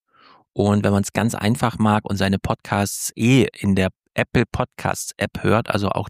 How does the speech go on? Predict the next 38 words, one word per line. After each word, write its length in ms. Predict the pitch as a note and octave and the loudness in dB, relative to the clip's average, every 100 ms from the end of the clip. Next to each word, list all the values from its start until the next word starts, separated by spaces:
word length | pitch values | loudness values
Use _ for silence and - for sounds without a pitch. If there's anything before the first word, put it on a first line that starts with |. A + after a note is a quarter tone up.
| - | -2
diesen 300 | A2+ B2 G#2 | -2 0 -2
hier, 320 | G2+ G#2 C#3 - - - _ _ | 0 0 0 -4 -20 -20 _ _
dann 120 | - G2 | -4 -2
taucht 300 | A2 A2 - | 0 0 2
ja, 300 | G2+ G#2 G#2+ _ _ - - - | 2 2 -2 _ _ -20 -20 -10
äh, 560 | - G2 F#2+ F#2+ G2 G2 G2 A2 - - - - - - | -2 2 4 6 4 2 0 -8 -8 -10 -16 -18 -18 -10
zu 280 | - B2+ B2+ | -2 0 2
diesem 300 | A#2 A#2 G#2+ | 2 0 -2
Vorgespräch 800 | - A#2 B2 - - G2+ G#2+ - | 0 0 0 -6 -2 0 0 0
einfach 220 | F#2 - | -2 -2
der 120 | G2 | -4
ganze 300 | - G2 A2+ | -2 -2 0
Salon 400 | G2+ G2+ G2 G#2+ - | 0 2 2 2 2
im 180 | A#2 A#2+ | 2 2
gleichen 340 | F2 G2+ - | 2 -2 -4
Feed 300 | - A#2+ A#2 | -2 0 0
auf. 400 | G1+ - - - _ | 0 0 -2 -4 _
Nur 140 | - G2 | 0 2
nicht 200 | F#2+ - | 2 0
mit 160 | - | -2
einem 120 | - | -4
Play-Button, 540 | - - G2 - - F#3 | -2 0 2 0 0 -2
sondern 260 | F#2+ F#2+ G2 | 0 0 0
mit 100 | F#2+ | -2
einem 340 | G2+ G2 F#2+ G2 - _ - - _ - G2+ | 0 0 0 -4 -10 _ -20 -20 _ -2 0
vier-Euro-Button 960 | F#2 G2+ F#2+ F#2+ F#2+ G2+ G2 - G2 G2 | 2 2 4 4 2 0 -4 0 2 2
und 160 | F#2+ G2 | 2 0
dann 120 | F#2+ | -2
kann 120 | - | -4
man 100 | G2 | -4
den 160 | F#2 F#2+ | -2 -2
auch 120 | F#2+ | -4
anklicken. 500 | - - G#2 G#2+ - | -4 -6 -4 -4 -2
Das 140 | F#2+ - | -4 -2
ist 100 | A2+ | -2
dann 80 | |
die 140 | G#2+ G#2+ | -2 -2
Ein-Klick-Lösung. 920 | G2+ A#2 - C3+ B2+ C3+ C#3 D#3 | -2 -2 -2 0 4 4 4 2